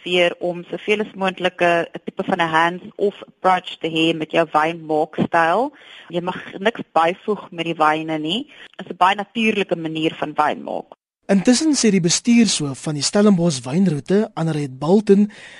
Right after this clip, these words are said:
Speaker 2: Waterkloof se biodinamiese wynmaakproses en uithaler etes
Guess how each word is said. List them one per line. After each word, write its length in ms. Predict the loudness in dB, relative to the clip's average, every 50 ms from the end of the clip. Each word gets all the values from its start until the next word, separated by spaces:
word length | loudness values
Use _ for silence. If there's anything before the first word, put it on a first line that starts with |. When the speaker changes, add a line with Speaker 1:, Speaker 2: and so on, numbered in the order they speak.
| -20 -20 -16
Speaker 2:
Waterkloof 680 | -10 -6 -2 0 2 2 2 2 4 4 4 4 4
se 160 | 4 2 0
biodinamiese 760 | 0 2 2 4 4 6 4 4 2 2 2 0 0 0 0 -2
wynmaakproses 1000 | -2 -2 -2 0 2 4 2 2 0 -4 -6 -8 -6 -2 2 4 4 4 2 0 -6
en 340 | -2 0 2 2 2 2 2
uithaler 520 | 0 2 4 4 4 4 4 4 2 0
etes 500 | 0 2 2 2 2 0 -4 -4 -6 -10